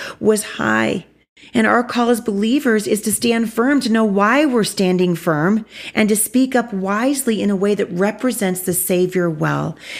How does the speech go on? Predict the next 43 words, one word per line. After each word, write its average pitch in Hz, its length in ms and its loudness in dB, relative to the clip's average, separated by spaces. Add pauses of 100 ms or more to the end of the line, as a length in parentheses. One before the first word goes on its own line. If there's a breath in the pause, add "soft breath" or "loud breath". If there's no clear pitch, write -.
And 196 140 0
so, 214 100 2
men 208 200 2
and 226 100 2
women, 214 260 2
here's 196 240 0
good 170 280 0
news. 165 460 -2 (640 loud breath)
We 233 220 4
don't 247 200 2
stand 214 360 0
firm 202 280 0
because 180 300 0
we've 180 120 0
got 175 160 0
all 170 100 2
the 160 200 0
answers, 165 500 0 (460 loud breath)
uh, 151 240 0
to 185 260 0
all 185 200 2
manner 175 400 2
of 165 80 2
the 165 60 0
situations 165 720 0
and 151 100 -4
the 156 60 -2
sins 180 340 0
that 180 80 -2
we're 165 100 -2
confronted 170 480 0
with 175 220 -2
every 180 260 2
day 175 140 0
in 165 80 0
our 160 100 0
lives. 175 360 -2 (260 loud breath)
We 180 140 2
stand 175 380 0
firm 214 380 0
because 180 320 -2
we 165 140 0
know 165 520 0